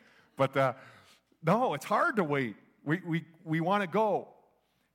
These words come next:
And as I read this account, not only does the whole time at the brook mean Elijah's gotta wait,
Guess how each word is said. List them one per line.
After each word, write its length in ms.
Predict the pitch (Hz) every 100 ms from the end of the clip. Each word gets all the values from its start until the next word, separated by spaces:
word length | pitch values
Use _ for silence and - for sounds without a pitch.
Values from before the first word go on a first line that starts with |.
| -
And 160 | 165
as 140 | 185 196
I 60 |
read 300 | 185 175 247
this 180 | 226 -
account, 500 | 165 - 220 208 -
not 200 | 180 240
only 180 | 254 214
does 160 | 185 170
the 80 |
whole 200 | 160 214
time 340 | 196 208 196 190
at 100 | 165
the 80 | 160
brook 400 | 165 202 170 - - _ _ _
mean 220 | 180 190
Elijah's 600 | 170 151 165 170 156 131
gotta 280 | - 151 127
wait, 440 | 117 165 165 123